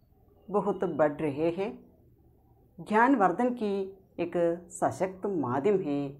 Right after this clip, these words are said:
वाचन। जीवन में सफल होने के लिए reading habit या पढ़ने की आदत ज़रूर होनी चाहिए,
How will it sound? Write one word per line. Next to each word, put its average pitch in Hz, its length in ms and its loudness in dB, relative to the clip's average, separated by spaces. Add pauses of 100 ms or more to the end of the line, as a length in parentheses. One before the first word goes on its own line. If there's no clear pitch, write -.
(460)
वाचन। - 320 -10 (1200)
जीवन 294 340 4
में 302 220 2
सफल 277 460 2
होने 240 320 2
के 214 200 2
लिए 147 360 -2 (1500)
reading 185 300 6
habit 180 540 0 (180)
या 247 420 0
पढ़ने 247 340 4
की 277 420 -4
आदत 147 440 -2 (680)
ज़रूर 165 360 4
होनी 147 240 0
चाहिए, 131 500 -8